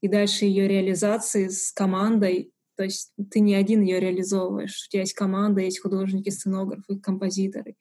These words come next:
А иногда это люди, которые пишут какой-то сценарий, там, либретто.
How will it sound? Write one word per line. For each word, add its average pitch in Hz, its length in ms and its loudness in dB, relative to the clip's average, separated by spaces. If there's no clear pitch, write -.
А 185 340 0
иногда 190 400 2
это 196 240 -2
люди, 196 340 2
которые 190 320 -2
пишут 196 240 -2
какой-то 190 300 -4
сценарий, 180 580 0
там, 202 260 -2
либретто. 185 640 -4